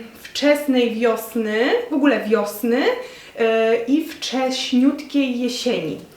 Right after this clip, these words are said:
czy tam końcówki lata. E, i to się wtedy sprawdza, a tak, e, to latem już jest mi, e, za ciepło, za ciężko, już wtedy tego nie noszę,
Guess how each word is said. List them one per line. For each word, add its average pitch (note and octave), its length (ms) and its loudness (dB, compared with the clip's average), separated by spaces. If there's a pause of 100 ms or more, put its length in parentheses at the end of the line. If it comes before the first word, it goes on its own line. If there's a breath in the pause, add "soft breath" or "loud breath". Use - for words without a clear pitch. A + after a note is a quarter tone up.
(280 loud breath)
czy A3+ 100 -8
tam A3 180 -2
końcówki A3+ 520 -2
lata. - 300 0 (380 loud breath)
E, A3 320 0
i A#3 100 -4
to A#3 120 0
się A#3+ 120 0
wtedy A#3 300 -2
sprawdza, C4 760 -2
a A#3+ 120 -2
tak, C4+ 460 -2 (1120 loud breath)
e, A3 200 0
to A#3+ 200 0
latem C4+ 500 4
już A#3+ 260 -4
jest A#3 320 0
mi, A3+ 420 2
e, G#3 480 -2
za A3+ 120 0
ciepło, C4 680 0
za G#3+ 140 -4
ciężko, C4 840 0
już A#3+ 140 -2
wtedy C#4+ 340 0
tego B3+ 180 -2
nie A#3+ 160 0
noszę, G3+ 380 -4